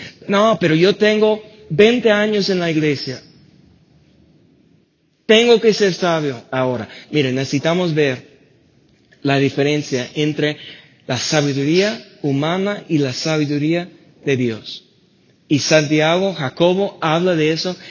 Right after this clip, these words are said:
en capítulo tres. Santiago, capítulo tres, <coughs> verso trece. <coughs> Dice, "¿Quién es sabio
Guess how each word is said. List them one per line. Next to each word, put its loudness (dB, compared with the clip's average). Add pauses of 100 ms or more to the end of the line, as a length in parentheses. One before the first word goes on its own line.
(180)
en -2
capítulo -2
tres. -6 (280)
Santiago, 0
capítulo -2
tres, 0 (340)
<coughs> 4
verso 4 (100)
trece. 2 (100)
<coughs> 2 (3250)
Dice, 4 (480)
"¿Quién 6
es 4
sabio 4